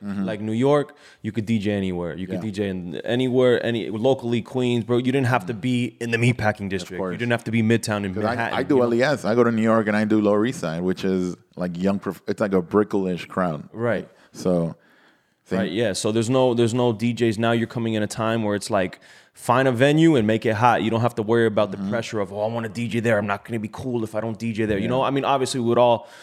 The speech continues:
Speaker 2: you know, maybe not all of us, I don't wanna speak for everyone, but obviously, you know,
Speaker 1: Right.
Speaker 2: y-, it's cool to D J at Live if you could D J at
Speaker 1: Right,
Speaker 2: Live.
Speaker 1: of
Speaker 2: That's some
Speaker 1: course.
Speaker 2: cool shit. You know what I'm
Speaker 1: Of
Speaker 2: saying?
Speaker 1: course.
Speaker 2: Like, certain venues on the beach are cool, but how do you feel about the climate of the beach now too? Because I'm, I'm,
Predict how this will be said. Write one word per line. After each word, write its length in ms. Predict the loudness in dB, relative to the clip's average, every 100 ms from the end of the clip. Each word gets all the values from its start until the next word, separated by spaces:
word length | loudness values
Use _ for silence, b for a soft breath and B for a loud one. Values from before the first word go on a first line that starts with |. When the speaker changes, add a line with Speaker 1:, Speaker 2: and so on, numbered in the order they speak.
| B
Speaker 2:
you 100 | -4
know, 140 | 0 0
maybe 180 | 0 0
not 160 | 2
all 200 | 4 4
of 80 | 0
us, 100 | -2
I 40 |
don't 80 | -2
wanna 80 | -2
speak 180 | -4 -2
for 80 | -2
everyone, 260 | 0 -2
but 80 | 0
obviously, 380 | 0 0 -4 -4
you 60 |
know, 140 | -2 -2
Speaker 1:
Right. 200 | -4 -8
Speaker 2:
y-, 160 | -16 -12
it's 120 | -4
cool 200 | 2 2
to 60 | 4
D 160 | 2
J 120 | 4 2
at 100 | 4
Live 200 | 4 2
if 80 | 2
you 40 |
could 100 | 0
D 100 | 0
J 120 | 2
at 60 | 0
Speaker 1:
Right, 80 | 0
Speaker 2:
Live. 100 | -2
Speaker 1:
of 60 |
Speaker 2:
That's 160 | -4 -4
some 100 | -4
Speaker 1:
course. 80 | -6
Speaker 2:
cool 120 | -6
shit. 300 | -2 -2 -2
You 80 | -4
know 60 | -4
what 40 |
I'm 40 |
Speaker 1:
Of 40 | -4
Speaker 2:
saying? 140 | -4 -4
Speaker 1:
course. 100 | -4
Speaker 2:
Like, 240 | -6 -6
certain 260 | -8 -6 -4
venues 260 | -4 -4
on 100 | -6
the 60 | -6
beach 240 | -8 -8
are 60 | -10
cool, 260 | -8 -8 -4
but 240 | -6 -6 B B B B
how 100 | 0
do 80 | 0
you 40 |
feel 120 | 2 0
about 140 | 0
the 60 | -2
climate 300 | -4 -2 -4
of 60 |
the 60 | -6
beach 340 | -8 -8 -6
now 140 | -6 -4
too? 180 | -4
Because 260 | -4 -6 -6
I'm, 200 | -4 -2
I'm, 180 | -2